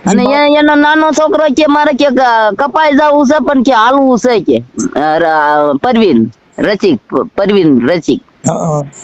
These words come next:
Speaker 1: ઈ કે મારે કપાઈ જાવું છે પણ હાલવું છે કે. અને બાયું શું કે છે?
Speaker 2: હમ.
Speaker 1: કે એને, એને કેસમાં પૂરી દેશો ને તો કે અમે બાયું કે હાલશું કે. તમે અહીંયા સણો તો અમે બા-, ક-, કાઢી નાખશું બધું કે.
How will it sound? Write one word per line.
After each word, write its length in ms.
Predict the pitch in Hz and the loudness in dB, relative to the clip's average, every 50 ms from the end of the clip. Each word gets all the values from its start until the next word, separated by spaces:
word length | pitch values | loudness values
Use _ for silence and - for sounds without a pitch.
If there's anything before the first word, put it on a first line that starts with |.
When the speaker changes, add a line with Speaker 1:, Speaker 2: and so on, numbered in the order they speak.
| - - - - - - - - - | -18 -16 -16 -14 -12 -10 -6 -2 -2
Speaker 1:
ઈ 140 | 208 247 208 | 0 0 0
કે 140 | - 269 | 0 0
મારે 240 | 262 247 254 254 254 | 0 0 0 0 -2
કપાઈ 380 | 202 - 269 254 - 277 269 269 | -2 -4 -4 -2 -2 0 0 2
જાવું 280 | 240 269 262 254 262 | 0 0 0 0 0
છે 160 | 226 277 254 226 | 0 -2 -2 -2
પણ 140 | 247 240 | -2 0
હાલવું 440 | 220 190 202 233 247 247 233 233 226 | 0 0 0 0 2 2 2 2 2
છે 220 | 185 240 247 233 175 | 2 0 0 0 0
કે. 100 | 202 190 | 0 0
અને 100 | 196 208 | 0 0
બાયું 520 | 202 220 240 254 269 269 269 277 285 294 | 0 0 0 0 0 2 2 2 2 0
શું 100 | 294 233 | 0 0
કે 80 | 226 247 | 0 0
છે? 280 | 240 220 185 214 214 214 208 - _ - - 151 | 0 0 0 0 0 0 -2 -4 _ -8 -2 0
Speaker 2:
હમ. 220 | 151 151 151 160 | 0 2 2 0
Speaker 1:
કે 140 | - 214 233 247 233 233 233 233 233 240 269 | 0 0 0 0 0 0 0 0 2 2 2
એને, 320 | 277 285 285 285 269 262 277 | 2 2 0 2 2 2 2
એને 260 | 285 285 294 277 233 | 2 2 0 0 0
કેસમાં 420 | 285 285 294 269 - 285 285 254 | 0 0 -2 0 -2 -2 -2 -2
પૂરી 260 | - 285 294 277 285 | -2 -2 0 0 2
દેશો 420 | 247 247 294 302 294 247 302 311 320 | 2 2 2 2 0 0 0 0 0
ને 280 | 311 294 269 262 247 233 _ - - - - - - - - - | 0 0 0 0 -2 -4 _ -12 -14 -14 -14 -14 -18 -12 -8 -4
તો 60 | 247 254 254 | -2 -2 0
કે 120 | 247 277 277 | 0 0 0
અમે 220 | 277 277 285 285 | 2 2 2 2
બાયું 440 | 254 233 294 302 311 311 311 311 233 | 2 2 0 2 2 2 2 2 2
કે 100 | 277 269 | 0 0
હાલશું 440 | 233 214 208 214 196 - 208 185 165 | 0 0 0 0 0 0 0 0 0
કે. 240 | - 170 151 135 147 | 0 0 0 0 0
તમે 200 | 220 214 233 226 | 0 0 0 0
અહીંયા 200 | 233 240 247 226 | 0 -2 -2 -2
સણો 320 | - 269 285 285 277 277 | -2 0 0 0 0 0
તો 100 | 233 269 | 0 0
અમે 160 | 254 254 254 | 0 0 0
બા-, 600 | 247 254 208 208 190 202 247 247 233 226 220 208 202 214 202 196 190 196 185 | 0 0 0 0 0 0 0 0 0 0 0 0 2 2 2 2 2 0 -2
ક-, 400 | - - 233 208 185 175 170 170 | -2 -2 -2 0 0 0 0 0
કાઢી 320 | - 240 269 285 247 277 | 0 0 0 2 2 2
નાખશું 400 | 254 233 196 180 - - 160 135 | 2 0 0 -2 -4 -2 0 0
બધું 260 | 127 135 117 143 123 113 | 0 0 0 0 -2 -2
કે. 140 | 113 - | -4 -10